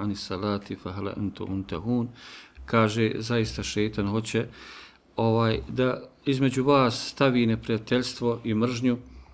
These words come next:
u, u pogledu, znači, alkohola i kocke i da vas odvede,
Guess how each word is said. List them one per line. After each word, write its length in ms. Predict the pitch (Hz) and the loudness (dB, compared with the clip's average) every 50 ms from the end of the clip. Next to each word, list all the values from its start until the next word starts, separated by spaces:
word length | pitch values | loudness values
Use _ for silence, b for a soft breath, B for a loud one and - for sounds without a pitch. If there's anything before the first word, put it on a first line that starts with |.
| B B B - - _ _ _ - - - | B B B -20 -20 _ _ _ -20 -14 -10
u, 60 | - | -10
u 240 | - - - - 117 - | -8 -6 -6 -8 -8 -6
pogledu, 460 | 120 107 104 110 107 110 113 110 113 | -6 -2 2 4 4 4 4 2 0
znači, 640 | 104 110 104 101 104 - 107 95 98 101 101 - - | -2 -2 -4 -4 -4 -4 -4 -4 -4 -4 -6 -6 -4
alkohola 680 | - 110 107 107 107 - 117 104 98 104 101 95 98 95 | -2 -2 -2 -2 -2 -4 -6 -4 -2 -2 -2 -2 -2 -4
i 80 | 95 95 | -6 -8
kocke 640 | - - - 123 120 - - - 110 104 110 120 120 B B B B B B _ - | -4 2 2 2 2 2 -4 0 2 2 2 2 0 B B B B B B _ -2
i 80 | 123 | 2
da 100 | 113 120 | 4 6
vas 340 | 113 110 110 110 110 - - - - - - - - - - - - - - _ _ _ _ - - _ _ _ _ _ _ - | 6 6 6 4 0 -4 -10 -12 -16 -20 -20 -18 -18 -18 -18 -18 -20 -20 -20 _ _ _ _ -20 -20 _ _ _ _ _ _ -2
odvede, 680 | - 117 110 107 107 127 139 143 143 139 117 117 113 | -2 -2 0 0 2 4 4 4 4 4 2 2 0